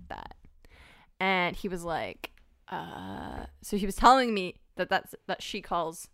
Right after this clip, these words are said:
him daddy, essentially. And I was like, "That's really weird." And he's, yeah. And then, um, whoever, I think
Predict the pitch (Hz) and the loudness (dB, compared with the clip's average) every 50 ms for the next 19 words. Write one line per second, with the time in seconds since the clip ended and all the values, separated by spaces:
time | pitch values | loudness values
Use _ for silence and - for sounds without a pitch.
0 | - - - - - _ - 202 190 175 165 165 147 139 - - 98 - - - | -20 -20 -20 -20 -20 _ -8 -6 -6 -4 -2 -2 -2 -2 -4 -6 -12 -14 -14 -14
1 | - - 196 - - 90 - - 92 95 - - - 90 - - - - - - | -16 -16 -18 -18 -18 -16 -16 -14 -14 -14 -14 -14 -14 -16 -16 -18 -20 -20 -20 -20
2 | - _ _ - 214 214 254 277 - - - - - - - - - - - 185 | -20 _ _ -14 -12 -12 -12 -12 -14 -16 -18 -18 -20 -20 -20 -20 -20 -20 -16 -10
3 | 190 185 180 175 185 190 202 202 - 277 330 311 190 156 151 160 165 - - - | -6 -6 -6 -6 -6 -8 -6 -6 -6 -4 -4 -4 -6 -6 -6 -8 -10 -14 -20 -20
4 | - - - - - 220 247 254 226 - - 240 254 247 208 160 - - - _ | -20 -20 -14 -8 -4 -2 0 0 -2 -2 0 2 4 6 6 4 4 0 -8 _
5 | - 202 214 202 202 196 196 190 185 175 170 160 143 104 101 - 226 240 - - | -2 0 0 2 2 2 4 4 4 4 2 0 -2 -4 -8 -12 -14 -14 -18 -16
6 | - 220 208 208 208 208 196 202 - 202 - 214 202 196 | -10 -6 -4 -2 -2 0 -2 -2 -2 -2 -4 -4 -8 -10